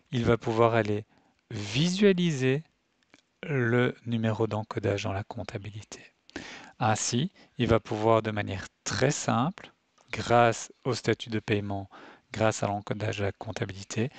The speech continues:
faire son suivi de ces documents qui sont, euh, payés ou pas. Voilà pour la démo, euh, que j'avais à vous montrer dans les différents logiciels.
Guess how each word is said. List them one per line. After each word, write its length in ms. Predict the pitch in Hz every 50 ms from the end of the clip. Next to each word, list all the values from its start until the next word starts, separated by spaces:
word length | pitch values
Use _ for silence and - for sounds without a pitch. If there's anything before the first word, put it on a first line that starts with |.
| - - - - _
faire 320 | - - - 120 110 113
son 200 | - - 120 110
suivi 480 | 107 - - 113 107 98 95 95 98 110 - - _ _ _ _ _
de 200 | 117 104 101 110
ces 200 | 107 - - 107
documents 480 | 101 110 98 - - 104 95 101 101 -
qui 140 | - - 107
sont, 260 | - - - 95 95 101 _ - - _ _ _ _ - 101
euh, 100 | 101 101 - _ _
payés 360 | - 101 87 87 87 90 - _ _ _ _ _ _
ou 40 | - - _
pas. 160 | - - - _ _ _ _ _ _ _ _ _ _ _ _ _ _ _ _ _ _ _ _ _ _ _ _ _ _ - - - - - - _ _ _ _ _ _ _ _ _ _ _ _
Voilà 340 | - 117 131 127 113 120 120
pour 160 | - - 120
la 140 | 117 117 117
démo, 460 | 117 117 113 110 110 110 117 131 139 _ _ _ _ _ _ _ -
euh, 840 | 117 110 110 107 110 110 107 107 107 107 107 110 113 113 113 - - - - _ _ _ _ _ - -
que 140 | - 131 123
j'avais 280 | 113 120 110 107 113
à 120 | 113 110 110
vous 180 | 104 107 107
montrer 480 | 104 104 101 104 - - - 113 107 117 - - - - - _ _ 120
dans 180 | 113 110 110
les 140 | 110 110 107
différents 480 | 104 107 - - - 110 95 101 101 101
logiciels. 560 | 98 98 95 95 98 - - - - 101